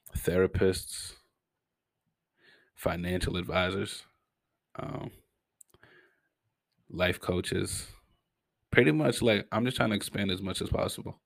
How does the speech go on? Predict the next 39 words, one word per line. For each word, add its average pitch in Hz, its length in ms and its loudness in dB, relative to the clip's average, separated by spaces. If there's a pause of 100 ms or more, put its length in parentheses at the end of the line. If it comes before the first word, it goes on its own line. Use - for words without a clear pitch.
(920)
You 104 100 -6
feel - 200 -6
me? 92 80 -4
I'm 92 120 -4
just 95 140 -4
trying 95 140 -2
to 98 160 -2
kinda 95 320 -4 (680)
touch - 320 2
bases 87 400 -4
everywhere 90 640 -4
as 92 120 -8
much 95 240 -4
as 101 100 -2
possible, - 560 -6 (440)
instead 90 360 0
of 87 100 -2
just, - 340 -2 (100)
obviously 98 340 4
there's 90 160 -2
a 92 40 -8
lot 92 140 -4
of 87 100 -4
artists, 92 320 -6
but 87 220 -10 (840)
I 92 40 -4
wanna 92 200 0
kinda 87 240 -6
tap 92 280 -6
into 87 200 -8
just - 200 -6
more, 90 640 2 (760)
more 95 380 4
professions, - 760 -6
you 85 100 -14
know 87 100 -8
what 87 80 -6
I 87 40 -10
mean? 90 200 -10